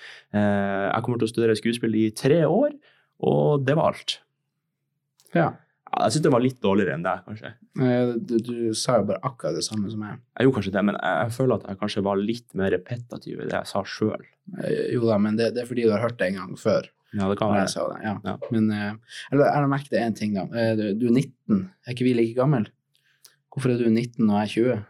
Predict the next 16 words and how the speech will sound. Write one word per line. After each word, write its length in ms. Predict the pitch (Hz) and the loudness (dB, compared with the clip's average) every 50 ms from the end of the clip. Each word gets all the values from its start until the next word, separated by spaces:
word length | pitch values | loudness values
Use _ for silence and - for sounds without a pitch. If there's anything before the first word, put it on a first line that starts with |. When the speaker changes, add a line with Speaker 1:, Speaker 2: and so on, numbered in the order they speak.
| _ - | _ -6
Speaker 1:
Ja, 180 | - 110 120 131 | -2 -2 0 0
ok, 220 | 131 127 127 - 139 127 113 | 0 -2 0 0 0 2 2
du, 100 | 104 107 104 107 | 2 0 0 0
du 160 | 107 113 117 | -2 0 0
er 80 | 117 113 | 0 2
der, 240 | 127 123 110 95 90 | 2 0 0 0 -2
ja. 140 | 95 98 - - - | -6 -8 -8 -8 2
Ja, 120 | - 151 151 160 | 4 6 6 8
her. 220 | 147 - 156 170 - | 6 4 2 2 -2
Speaker 2:
<laughs> 60 | 403 392 - _ _ - 370 427 440 - - _ _ _ _ | -4 -4 -4 _ _ 0 2 2 0 -2 -8 _ _ _ _
Speaker 1:
Eh, 560 | - - 277 254 220 - - 98 101 104 104 | 0 4 4 6 6 6 6 6 6 4 4
nei, 220 | - - - 76 | 2 0 0 0
det 100 | 69 87 107 | 2 2 2
var 120 | 123 131 | 2 2
sånn 260 | 123 113 110 110 104 | 2 0 0 0 0
at 160 | 98 95 90 | 0 -2 -4